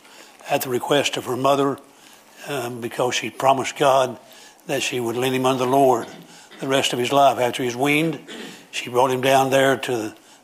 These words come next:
the city of God, to Eli, and he's now residing with Eli. His name is Samuel. Chapter one. Now there was a certain man of Ramathaim Sophiim of Mount Ephraim,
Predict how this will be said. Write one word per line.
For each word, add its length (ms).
the 80
city 300
of 120
God, 480
to 160
Eli, 640
and 100
he's 160
now 400
residing 480
with 140
Eli. 600
His 180
name 280
is 120
Samuel. 1000
Chapter 360
one. 380
Now 100
there 100
was 140
a 60
certain 360
man 320
of 240
Ramathaim 720
Sophiim 720
of 240
Mount 240
Ephraim, 440